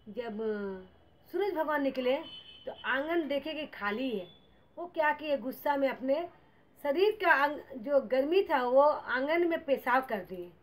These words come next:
वहाँ पर रातों रात में वो गिलहरी का साग हो गया, बहुत खूबसूरत गिलहरी का साग हो गया। और सती ने वहीं पर गौशाला में रात कटा दी।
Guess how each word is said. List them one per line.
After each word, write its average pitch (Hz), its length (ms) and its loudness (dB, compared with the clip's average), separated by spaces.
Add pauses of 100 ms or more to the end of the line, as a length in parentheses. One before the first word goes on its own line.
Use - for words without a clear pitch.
(560)
वहाँ 349 200 0
पर 403 240 6
रातों 302 400 2
रात 330 260 4
में 330 100 0
वो 320 400 4 (1300)
गिलहरी 349 360 0
का 453 100 4
साग 262 320 4
हो 220 140 -4
गया, 180 300 -8
बहुत 427 320 6
खूबसूरत 196 460 -8 (960)
गिलहरी 302 360 0
का 392 120 0
साग 349 360 6
हो 359 120 -2
गया। 349 420 4 (380)
और 285 540 4 (840)
सती 370 360 6
ने 370 200 4
वहीं 339 340 4
पर 392 180 0
गौशाला 311 480 6
में 339 100 4
रात 277 260 6
कटा 214 260 -4
दी। 170 260 -14